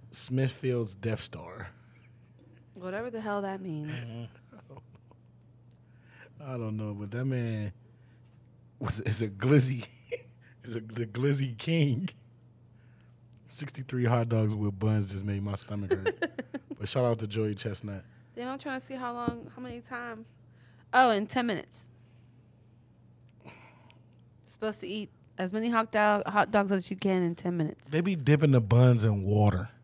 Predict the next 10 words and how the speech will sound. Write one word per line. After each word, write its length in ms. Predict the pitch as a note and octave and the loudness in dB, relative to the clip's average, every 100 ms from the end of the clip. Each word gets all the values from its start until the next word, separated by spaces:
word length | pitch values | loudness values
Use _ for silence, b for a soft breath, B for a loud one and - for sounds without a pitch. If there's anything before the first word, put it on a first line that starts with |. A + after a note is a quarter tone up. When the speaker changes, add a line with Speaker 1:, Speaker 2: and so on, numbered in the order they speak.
| _ - - - | _ -20 -20 -14
Speaker 2:
That's 180 | F#3 | -12
the 140 | - - | -10 -6
easiest 280 | G#3 A3 G#3+ | -4 -2 2
way 120 | A3+ | 2
to 60 | G#3+ | 4
go 140 | A3 | 4
down. 420 | A3+ F4 E4 F#3 F3+ - - _ _ - - - _ _ - - | 4 4 4 2 -2 -12 -20 _ _ -20 -20 -20 _ _ -16 -6
It 100 | G3+ | -4
deteriorates 640 | G3+ - D4+ D#4+ D#4 D4+ - | -4 -2 0 2 2 0 4
faster. 580 | C4+ C#4 - D4 D4+ | 6 6 2 2 2